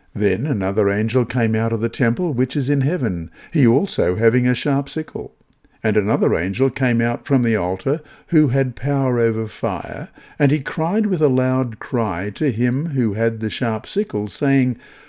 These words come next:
'Thrust in your sharp sickle and gather the clusters of the vine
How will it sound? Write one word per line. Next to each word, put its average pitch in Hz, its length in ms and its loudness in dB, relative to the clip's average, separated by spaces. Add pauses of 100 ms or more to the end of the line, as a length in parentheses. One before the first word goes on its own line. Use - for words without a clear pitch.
(160)
'Thrust - 520 -4
in 226 140 4
your 156 240 0
sharp 123 380 -4
sickle 120 420 -2
and 120 180 2
gather 110 300 0
the 147 180 2
clusters 123 540 -2
of 127 120 0
the 139 100 2
vine 117 500 -2